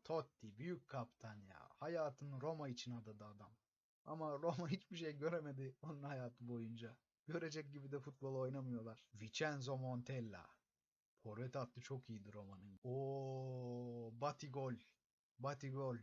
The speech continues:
İşte boşuna demiyorum. Arjantin'in golcüleri çok iyiydi. Crespo'lar, Saviola'lar, Batigoller. Batistuta büyük golcüydü ya. O sırma saçlarıyla ikisi. Aha, Cafu. Abi bizim mahallede en çok işte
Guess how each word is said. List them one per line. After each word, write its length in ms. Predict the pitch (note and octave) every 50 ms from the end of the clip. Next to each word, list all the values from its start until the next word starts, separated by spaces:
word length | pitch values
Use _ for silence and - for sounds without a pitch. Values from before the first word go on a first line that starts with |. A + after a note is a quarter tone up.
| - - _
İşte 300 | - - - D4 A3 D3
boşuna 400 | C#3 D3 C#3 - - F#3 F#3 D#3+
demiyorum. 380 | D#3+ F3 F3 D#3+ C#3+ C3 B2 A#2 -
Arjantin'in 720 | A2+ A#2 B2 C3 B2+ C#3+ D3+ D3+ C#3+ B2+ C3 C3+ C3+ C3 B2
golcüleri 560 | B2+ C3 C3 B2 B2 B2 B2 B2+ A#2 A2 A2
çok 300 | - C#3+ C#3+ B2+ - B2
iyiydi. 240 | A#2 A2 G#2+ A2 - -
Crespo'lar, 580 | - B2 B2+ B2 - - - A#2 A#2 A#2+ A2+ A2+
Saviola'lar, 880 | - - - C3 C3 B2+ B2 B2 A#2+ A#2+ A#2 A#2 A#2+ A#2 A2+ G#2 G#2+ A2+
Batigoller. 800 | C3 C3 C3 - B2+ A#2+ B2 B2+ B2 A#2+ A#2 A#2 A#2 A2+ - - - - _ _ _ _ _ _ _ _ _ _ -
Batistuta 720 | A2 A2 - - - A2+ - - C3 B2+ - B2+ A#2 G2+
büyük 300 | G#2 B2 C3 B2+ C3 _
golcüydü 540 | - A#2 A2 G#2 G2+ G2+ - G2+ G2 F#2+ G2
ya. 200 | G2 G2 F#2+ G2
O 180 | G2+ G#2+ G#2 G#2
sırma 460 | - - - - A#2+ A2 G#2 A2 A#2
saçlarıyla 640 | - - A2+ G#2+ - - - G#2+ G#2 G#2+ G#2+ G#2+ G#2+
ikisi. 460 | G#2+ - - A2+ G#2+ - - A#2+ B2 - _ _ _ _ _
Aha, 380 | - A#2 A2 G#2 D#3 E3 C#3 B2 - - -
Cafu. 320 | D3 D3+ C3+ - C3+ B2 - - _ _ -
Abi 220 | - E3 D3 C3+
bizim 240 | C3 D#3 E3 D#3+ D#3
mahallede 720 | D#3 D#3 E3 E3+ E3 D#3 C#3+ C3+ C3 B2 C#3 D3+ D#3 E3+ - -
en 200 | E3+ F3 E3+ D3+
çok 300 | C3 - D3+ D3+ D3+ -
işte 400 | - - - - C3+ C#3 C#3+ C#3+